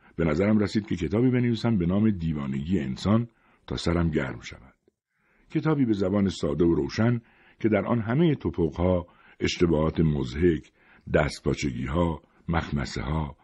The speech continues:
ضعف‌ها و همه کارهای بیهوده‌ای را که در دوران زندگیم مرتکب شده بودم، یادداشت کنم.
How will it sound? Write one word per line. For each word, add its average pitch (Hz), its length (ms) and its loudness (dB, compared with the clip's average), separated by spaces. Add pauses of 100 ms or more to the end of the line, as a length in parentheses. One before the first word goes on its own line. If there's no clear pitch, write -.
(220)
ضعف‌ها 71 800 -4 (360)
و 120 80 -2
همه 170 320 0
کارهای 113 460 0
بیهوده‌ای 95 520 0
را 101 120 0
که 87 100 -6
در 87 140 -2
دوران 82 400 4
زندگیم 80 520 0
مرتکب 80 520 -2
شده 95 220 0
بودم، 120 320 0 (440)
یادداشت 76 480 2
کنم. 57 240 -18